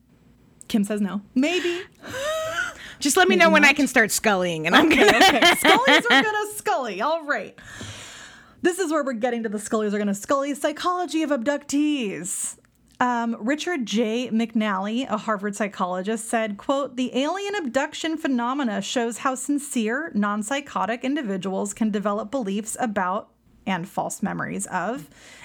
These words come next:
Speaker 1: incredible experiences that never happened."
Speaker 2: Mm.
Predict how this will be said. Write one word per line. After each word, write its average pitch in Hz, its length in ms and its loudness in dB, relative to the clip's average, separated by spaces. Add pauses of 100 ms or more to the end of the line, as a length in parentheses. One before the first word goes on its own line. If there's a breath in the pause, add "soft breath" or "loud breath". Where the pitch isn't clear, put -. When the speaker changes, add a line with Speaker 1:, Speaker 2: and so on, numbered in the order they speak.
(100)
Speaker 1:
incredible 247 800 0
experiences 196 840 -4
that 240 180 -4
never 185 480 -2 (120)
happened." - 640 -6 (300)
Speaker 2:
Mm. 190 460 -12